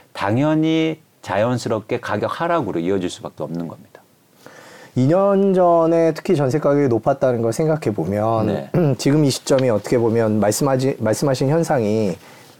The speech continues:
Speaker 2: 이제 바로 도드라질 그럴 때가 아닌가 싶은데 아직까지는 괜찮은 것 같아요. 보면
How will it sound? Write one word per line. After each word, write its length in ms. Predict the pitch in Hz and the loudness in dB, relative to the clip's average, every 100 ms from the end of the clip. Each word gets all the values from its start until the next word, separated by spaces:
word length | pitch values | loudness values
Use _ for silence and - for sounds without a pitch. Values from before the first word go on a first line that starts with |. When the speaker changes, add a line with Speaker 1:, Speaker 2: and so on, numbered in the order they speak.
| - | -6
Speaker 2:
이제 200 | 98 85 | -2 -2
바로 240 | - 135 147 | 0 0 4
도드라질 600 | 135 156 190 170 165 135 | 4 4 4 4 4 2
그럴 280 | 131 135 147 | 2 2 2
때가 400 | 170 165 170 123 | 0 2 2 2
아닌가 380 | 117 135 139 | 2 2 2
싶은데 520 | 135 - 175 160 180 - | 0 -2 0 2 2 2
아직까지는 800 | 107 120 226 - 196 214 202 196 | 0 2 0 0 2 4 4 2
괜찮은 420 | 151 107 127 110 | 2 0 0 0
것 100 | 98 | 0
같아요. 480 | 85 76 - 101 131 | -2 -4 0 2 0
보면 360 | 147 101 104 | 0 -2 -2